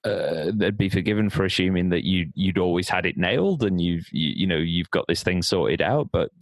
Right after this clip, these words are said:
you know, the reality is it's years of trial and error and doing too much and too little and having bad races. And, and it, it takes that to, to learn where you need to be, I think.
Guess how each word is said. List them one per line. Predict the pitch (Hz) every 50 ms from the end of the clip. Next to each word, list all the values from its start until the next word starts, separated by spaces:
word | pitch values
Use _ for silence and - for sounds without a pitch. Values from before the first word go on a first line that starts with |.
| _
you | - 196
know, | 196 131
the | 104 101
reality | 110 120 139 190 185 147 - - - 151 185
is | 165 120 101
it's | - - - -
years | 95 - - - 143 127
of | 110 95 -
trial | - 139 131 135 127 117
and | 107 104 120
error | 156 214 220 120 80 76 80
and | 85 85 85 85 90 92 - _
doing | - 95 101 113 113
too | - - 127 131
much | 151 175 190 151 - - -
and | - 180 -
too | - 127 131
little | 139 165 - - 110 104 92 87 90 87
and | 85 87 87 85 82 -
having | 98 98 107 113 107
bad | - 113 117 -
races. | 131 147 165 165 - - - 156 73 71 - -
And, | 76 80 - - - - -
and | 87 90 90 90 85 85 _ - - - - - - - - _
it, | - 104 - -
it | - 104 95 -
takes | - - 110 107 98 - - -
that | 95 87 92 104 - _ - -
to, | - 90 85 87 90 87 87
to | - - - 82
learn | 87 92 90 87 87 87 87 85 82 82 - _ _
where | - 87 85
you | 87 87 87
need | 87 - - -
to | - -
be, | - - - - 57
I | -
think. | - - - - - -